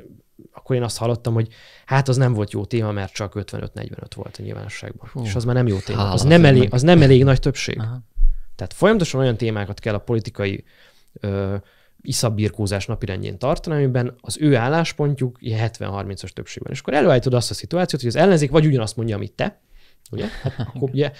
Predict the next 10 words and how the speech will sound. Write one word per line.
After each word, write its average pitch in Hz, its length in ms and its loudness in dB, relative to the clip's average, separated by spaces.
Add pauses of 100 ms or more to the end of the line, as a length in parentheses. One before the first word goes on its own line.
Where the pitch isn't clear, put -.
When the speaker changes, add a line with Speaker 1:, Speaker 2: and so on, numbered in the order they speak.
(160)
Speaker 1:
ennél 143 340 4
jobb 139 180 6
ellenzékre, 135 540 4
hát 123 180 -2
ugye 131 240 2 (420)
nem 123 140 -2
is 139 120 2
lehetne 139 240 4
számítani, 127 460 2
ami 117 100 2